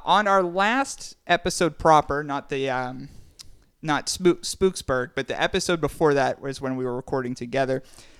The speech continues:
I had made a bid on an original A B C Sports, um, I guess you could say tapestry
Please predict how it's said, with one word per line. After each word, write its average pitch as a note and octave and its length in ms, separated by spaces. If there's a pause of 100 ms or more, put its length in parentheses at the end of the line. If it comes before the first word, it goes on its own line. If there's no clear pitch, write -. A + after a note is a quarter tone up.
(340)
I A3+ 240
had A#3 240
made G3 300
a E3+ 80
bid F3 340
on C#3 540 (160)
an D3+ 120
original A3+ 920
A F3+ 220
B G3+ 200
C F3+ 340
Sports, - 920 (420)
um, A#2+ 540
I C#3+ 100
guess D#3+ 340
you F#3+ 80
could E3+ 160
say C#3 200
tapestry - 1040